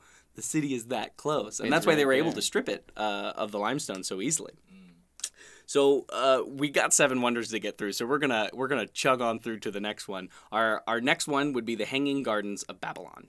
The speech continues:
Speaker 2: Yeah, and this one is probably the trickiest one to talk about compared to the rest of them, purely because there's actually no archaeological evidence that this ever even existed.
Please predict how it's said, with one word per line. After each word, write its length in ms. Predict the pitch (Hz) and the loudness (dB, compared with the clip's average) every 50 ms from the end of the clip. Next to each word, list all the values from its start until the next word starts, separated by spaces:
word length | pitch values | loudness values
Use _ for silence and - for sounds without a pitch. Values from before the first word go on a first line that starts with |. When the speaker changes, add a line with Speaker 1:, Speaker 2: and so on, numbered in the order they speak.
| - _ _ _ | -20 _ _ _
Speaker 2:
Yeah, 320 | - 143 175 175 156 135 | 0 4 6 6 6 4
and 360 | - 147 160 156 143 127 110 143 | 2 -2 -4 -6 -6 -8 -12 0
this 280 | 160 214 247 247 - - | 2 2 2 2 0 0
one 280 | 226 220 214 208 202 - | 0 2 2 2 0 0
is 220 | - 175 165 156 | -2 -2 -4 -2
probably 340 | - 170 160 151 139 151 147 | 0 0 0 2 2 0 -2
the 140 | 127 120 113 | 0 -2 -4
trickiest 800 | 98 - - - - - 151 147 - - 139 143 139 131 131 - | -2 -2 -4 -4 -2 -2 -4 -4 -4 -2 0 2 2 2 0 -4
one 240 | 120 117 120 131 123 | -6 -4 -4 -4 -4
to 80 | 113 104 | -4 -6
talk 320 | - - 113 117 123 - | -2 0 0 0 0 0
about 460 | 139 151 147 151 147 147 147 143 - | -2 2 4 4 4 4 2 -2 -6
compared 380 | - 160 151 139 156 156 156 151 | -10 -12 -8 -4 -4 -4 -2 -4
to 100 | - 139 | -6 -6
the 100 | 139 143 | -6 -4
rest 260 | 135 139 143 143 - - | -2 -2 -2 -2 -4 -6
of 80 | 156 147 | -6 -4
them, 280 | 156 160 160 156 143 - | -4 -4 -4 -6 -10 -14
purely 400 | - - - 165 180 190 190 185 | -16 -4 0 2 4 4 4 4
because 640 | 170 151 139 - - 135 131 135 131 120 117 - - _ _ _ _ _ _ _ _ _ | 4 2 -2 -2 -2 -2 0 0 0 -2 -4 -8 -10 _ _ _ _ _ _ _ _ _
there's 300 | - 139 156 180 190 180 | 0 2 4 4 4 4
actually 480 | 180 190 302 320 - - - 269 294 180 | 2 2 2 0 -2 -4 -2 -2 -2 -2
no 520 | 135 117 104 110 110 120 127 131 135 131 - | -2 -4 -4 -2 0 0 2 2 0 0 0
archaeological 840 | - 113 123 127 123 - 131 113 110 107 110 110 120 123 - 110 - | -2 -2 -2 -2 0 -2 0 2 4 4 4 4 2 -4 -6 -4 -2
evidence 440 | - 107 104 113 113 123 127 131 - - | -2 -2 -2 -2 -4 -4 -4 -6 -6 -6
that 220 | 110 101 - - | -6 -6 -4 -2
this 240 | 113 110 98 - - _ _ _ | -2 -2 -2 -2 -6 _ _ _
ever 320 | - 107 104 104 113 113 113 | -2 -2 -2 -2 -2 -2 -2
even 300 | 104 110 113 107 113 101 | -2 -2 -4 -4 -4 -6
existed. 720 | 98 101 101 92 104 113 - - 175 175 175 175 175 | -6 -6 -6 -4 -4 -4 -2 -2 0 0 0 0 -2